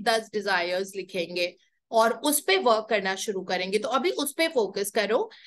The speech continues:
and do the magic book practice one to twenty-eight, one to twenty-eight and one to twenty-eight three times। उसके बाद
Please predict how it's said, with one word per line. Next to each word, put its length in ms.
and 200
do 140
the 140
magic 420
book 260
practice 500
one 160
to 120
twenty-eight, 540
one 200
to 80
twenty-eight 500
and 100
one 180
to 120
twenty-eight 480
three 200
times। 420
उसके 340
बाद 800